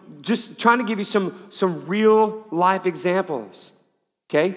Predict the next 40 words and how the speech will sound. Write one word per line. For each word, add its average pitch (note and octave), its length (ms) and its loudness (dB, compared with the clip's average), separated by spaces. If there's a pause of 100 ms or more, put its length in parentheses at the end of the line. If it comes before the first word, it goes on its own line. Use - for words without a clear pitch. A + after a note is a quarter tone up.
Ladies, E3 460 2
let's D#3 100 -8
say F3+ 160 2
if F3+ 120 -4
you, F3 120 -6 (220)
you F3 140 0
have, E3+ 200 0
uh, D#3 240 2 (220)
some G3 200 0
of F#3 60 0
your E3+ 200 0 (300)
B G3 140 4
F G3+ 120 4
Fs G3+ 340 4
and, E3 160 -4
and, D#3+ 260 -6 (260)
and E3 360 -2
they're E3+ 180 0
starting E3+ 380 -2
to - 40 -20
talk G3 340 0
about, D#3+ 460 2 (440)
n-, C3+ 180 -8
n-, - 240 -16 (240)
you D#3+ 140 -4
know, C3 180 -2 (100)
negatively D3+ 640 0
about D#3 340 0
some D#3 260 -6
other D3+ 180 -4
people C#3 480 -6
in C#3 140 -8
your C3+ 100 -4
life, D3+ 460 -2 (800)
and, C#3+ 280 -2 (120)
and D#3 400 -10
you F3 80 -8
know F3 240 0
it's C#3+ 100 -6
gossip, C3 420 -4